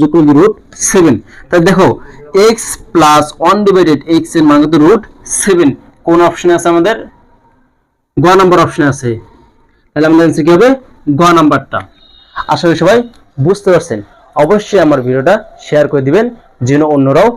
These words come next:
শিখতে পারে। আর আপনাদের বুঝতে সমস্যা হলে অবশ্যই আমাকে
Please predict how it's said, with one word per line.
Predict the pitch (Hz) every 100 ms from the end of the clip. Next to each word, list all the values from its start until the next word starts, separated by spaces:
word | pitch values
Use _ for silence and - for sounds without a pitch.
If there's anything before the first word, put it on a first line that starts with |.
| -
শিখতে | - - 180 185
পারে। | 160 127 - - -
আর | 135
আপনাদের | 139 165 165 165 139
বুঝতে | 135 147
সমস্যা | - 139 127 147
হলে | 151 208 - _ -
অবশ্যই | 127 147 170
আমাকে | 151 139